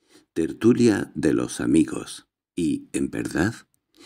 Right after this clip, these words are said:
el señor Antón era un amigo de toda la comarca. Iban desde Fécamp y desde Montibliers algunos desocupados para oír sus bromas,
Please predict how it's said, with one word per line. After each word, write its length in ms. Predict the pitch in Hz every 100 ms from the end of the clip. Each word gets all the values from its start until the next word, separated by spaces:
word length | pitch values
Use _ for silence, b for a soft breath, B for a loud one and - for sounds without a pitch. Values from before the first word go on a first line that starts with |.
| B
el 140 | - 73
señor 460 | - 60 64 64
Antón 340 | 80 92 127 135
era 560 | 110 101 80 73 - _
un 220 | - 135
amigo 340 | 78 107 139 58
de 180 | 64
toda 300 | - 110 69
la 140 | 64 58
comarca. 680 | - 64 - - - - _ _ _ _ B B B
Iban 380 | B 95 98 110
desde 300 | 101 98 92
Fécamp 480 | 90 104 - 67 64
y 140 | 60
desde 320 | 62 71 - 80
Montibliers 680 | 117 104 - - 69 65 -
algunos 440 | 65 90 113 110
desocupados 800 | 107 98 110 - - 107 - -
para 320 | - 143 135
oír 260 | 58 65 71
sus 280 | - 71 67
bromas, 560 | 71 67 60 58 -